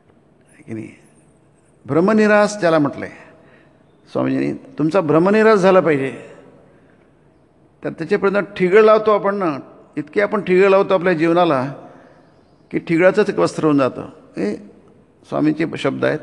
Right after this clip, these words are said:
फक्त मराठीतले शब्द आहेत, ते भाषांतर केलेले, है की नाही?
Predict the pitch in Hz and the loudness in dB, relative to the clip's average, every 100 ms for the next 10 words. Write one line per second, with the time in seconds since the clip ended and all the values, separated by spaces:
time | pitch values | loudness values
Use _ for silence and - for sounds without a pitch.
0 | - 165 - 165 151 139 147 131 131 123 | -8 -8 -4 0 0 0 -2 -4 -4 -6
1 | 127 139 123 117 143 135 135 131 123 156 | -6 -4 -4 -2 -4 -4 -4 -6 -8 -10
2 | 160 - _ - - - _ - - 117 | -12 -20 _ -20 -20 -20 _ -18 -12 -12
3 | 104 | -12